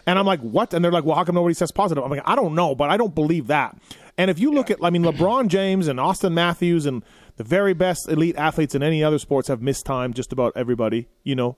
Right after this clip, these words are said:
Speaker 1: due
Speaker 2: Yeah.
Speaker 1: to, so yes, J T, like, it is going around. We just saw Brayton
Speaker 2: Well,
Speaker 1: get it, and, you know.
Speaker 2: And there's also this, too. I personally believe that several athletes had it last summer. And unless you were gonna go around and personally test them,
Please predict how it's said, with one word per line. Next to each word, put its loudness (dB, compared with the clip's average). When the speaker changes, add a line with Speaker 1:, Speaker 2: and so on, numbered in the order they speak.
Speaker 1:
due -2
Speaker 2:
Yeah. 0
Speaker 1:
to, -2
so -2
yes, -2
J -2
T, -2
like, -4
it 2
is 0
going 2
around. 0
We -4
just -2
saw 0
Brayton -4
Speaker 2:
Well, 2
Speaker 1:
get -8
it, -10
and, -8
you -6
know. -8
Speaker 2:
And -2
there's 0
also -2
this, -4
too. -4
I 0
personally -6
believe -4
that -6
several -6
athletes -6
had -2
it -8
last -6
summer. -12
And -4
unless -2
you 0
were 0
gonna -2
go 0
around 0
and -8
personally -2
test -2
them, -2